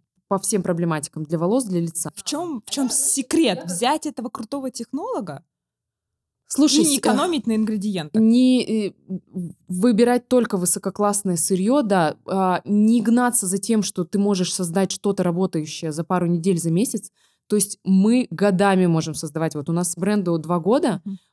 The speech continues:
Speaker 1: мы, допустим, крем, а, для зоны вокруг глаз полтора года создавали, пока он действительно на фокус-группе не стал работать. Мы там бальзам для губ, я, наверное, впервые в жизни в этом году без кровоподтеков. У меня на самом деле абсолютно огромная проблема с этим.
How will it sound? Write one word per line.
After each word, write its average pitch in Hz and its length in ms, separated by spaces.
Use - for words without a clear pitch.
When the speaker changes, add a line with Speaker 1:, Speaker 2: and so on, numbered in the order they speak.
Speaker 1:
мы, 202 140
допустим, 208 440
крем, 196 560
а, 160 320
для 180 220
зоны 196 280
вокруг 165 280
глаз 202 340
полтора 196 380
года 190 300
создавали, 147 640
пока 202 380
он 190 280
действительно 190 580
на 165 100
фокус-группе 190 640
не 175 100
стал 175 240
работать. 160 540
Мы 196 160
там 214 200
бальзам 208 380
для 190 160
губ, 240 320
я, 202 140
наверное, 214 340
впервые 226 460
в 180 60
жизни 247 280
в 185 60
этом 196 240
году 180 240
без 190 300
кровоподтеков. 190 800
У 165 60
меня 170 140
на 180 80
самом 214 260
деле 180 200
абсолютно 185 680
огромная 190 460
проблема 175 460
с - 140
этим. - 260